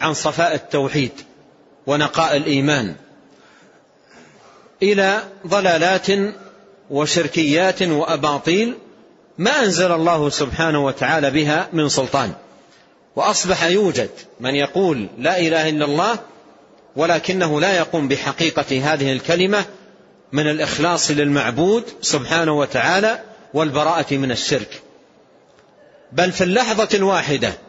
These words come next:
تسمعه يقول: "لا إله إلا الله"، ومباشرة يستغيث بغير الله، ومباشرة بعد كلمة "لا إله إلا الله"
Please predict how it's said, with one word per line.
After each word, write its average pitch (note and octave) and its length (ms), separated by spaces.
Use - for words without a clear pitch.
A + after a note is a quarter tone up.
تسمعه E3+ 640
يقول: F#3+ 420
"لا G#3 160
إله F#3+ 280
إلا F3+ 140
الله"، G3 320
ومباشرة F3 680
يستغيث D#3+ 580
بغير B2 320
الله، A2 240
ومباشرة C#3 640
بعد D#3+ 320
كلمة E3 500
"لا E3+ 160
إله D#3+ 240
إلا C#3+ 160
الله" G3 280